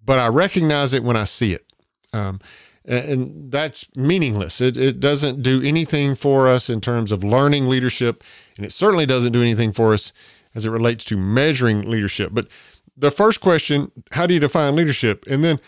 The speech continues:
I always follow it up with the second question, and that is, "Well, then, okay, how do you measure leadership?" If,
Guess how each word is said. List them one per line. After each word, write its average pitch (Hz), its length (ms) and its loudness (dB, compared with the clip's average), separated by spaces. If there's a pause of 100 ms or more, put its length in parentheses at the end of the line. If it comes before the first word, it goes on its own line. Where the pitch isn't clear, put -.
(160)
I 143 80 -4
always 196 400 2
follow 165 320 2
it 160 60 4
up 185 180 4
with 143 80 0
the 135 80 2
second 190 340 -2
question, 117 440 -2
and 131 100 0
that 151 160 2
is, 127 240 2
"Well, 127 120 4
then, 135 140 2
okay, 131 400 2 (540)
how 156 300 2
do 151 100 2
you 147 260 2
measure 143 640 2 (420)
leadership?" 113 560 2
If, 104 200 -6